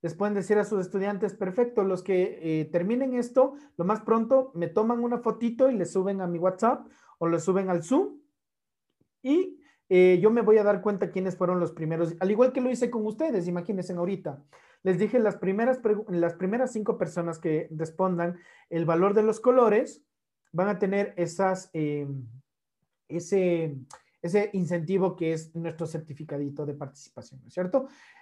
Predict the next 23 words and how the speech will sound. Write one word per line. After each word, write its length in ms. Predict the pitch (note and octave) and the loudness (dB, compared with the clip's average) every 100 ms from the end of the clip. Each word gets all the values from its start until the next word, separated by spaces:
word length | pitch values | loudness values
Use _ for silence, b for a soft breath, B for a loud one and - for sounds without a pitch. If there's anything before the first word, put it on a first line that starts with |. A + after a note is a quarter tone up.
| B | B
Entonces, 640 | D4 D#4 B3+ B3+ C#4+ - - | -2 2 2 2 -2 -4 -6
lo 120 | F#3 | -2
estoy 220 | G#3+ D#4 D#4 | -2 -2 -2
haciendo 320 | - C4+ C4 | -2 -4 -4
justamente 480 | B3+ B3 A#3+ A#3 B3 | -6 -4 -4 -2 -4
en 120 | A3+ | -2
pandemia, 440 | G3+ G#3 A#3 B3 | -4 -2 -2 -2
lo 60 | A3 | -4
estoy 220 | D#3+ F3 | -2 -2
haciendo 320 | F3+ G3+ G3+ | -2 -4 -4
de 60 | G3+ | -4
una 100 | F#3 | -4
manera 360 | F#3 F3+ G3 F#3+ | -4 -4 -4 -4
digital 520 | F#3 A3+ A3+ A#3+ - B B - | -6 0 0 0 -4 B B -4
e 140 | G#3 | -2
incluso 840 | G#3+ G#3+ C4 C#4 - G#3 A#3 B3 _ | -2 -2 0 0 0 -2 -2 -6 _
en 120 | E3 | -6
la 80 | D#3+ | -2
matriz 380 | D#3+ D#3 G3 G#3+ | -2 -2 -4 -4
que 100 | F#3+ | -2
yo 120 | E3+ | 0
les 180 | F#3+ G3 | 0 -4
a-, 120 | F#3 | -8